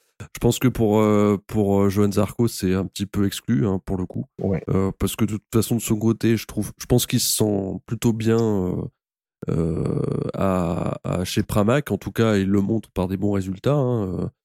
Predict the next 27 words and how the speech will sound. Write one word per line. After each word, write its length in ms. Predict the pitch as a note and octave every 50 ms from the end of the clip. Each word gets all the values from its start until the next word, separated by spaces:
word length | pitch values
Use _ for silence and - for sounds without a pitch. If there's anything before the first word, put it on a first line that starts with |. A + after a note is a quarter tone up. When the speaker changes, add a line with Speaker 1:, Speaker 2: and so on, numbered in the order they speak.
| _ _ _ _ _ _ _ - -
Speaker 1:
euh, 400 | - E2+ F2 - D#2+ E2 E2 E2 -
et 80 | - F#2
là, 120 | G2+ A2
on, 100 | G#2+ G2+ E2+
on 100 | - F#2+
va 100 | F2 F#2
encore 220 | F#2+ G2 - A2 G#2
le 80 | G2
voir 160 | F#2 G#2 G2
cette 180 | - - G2 -
semaine 280 | - F#2+ G2 G#2+ G2 G2+
d'ailleurs, 360 | G2 F#2 F#2+ G#2+ C3+ C#3+ B2+
mais 140 | G#2+ G2 F#2
c'est, 240 | - - F#2+ F#2+
c'est 160 | F2 - - F#2
vrai 140 | G2 G#2+
qu'il 360 | G#2+ - - G#2 G2 G2+ G2+ G2
a 60 | G2
l'air 160 | G#2 A2+ A2+
de 80 | A2 G2+
bien 240 | F#2 G2 A#2 A#2+
se 100 | B2 -
sentir 300 | - A#2+ A#2 - - B2+
dans 80 | A#2+ A2
cette 220 | - - G2 -
écurie 400 | G#2 F#2+ - - G2+ G2 G#2 A2
avec 180 | A#2 G#2+ F#2+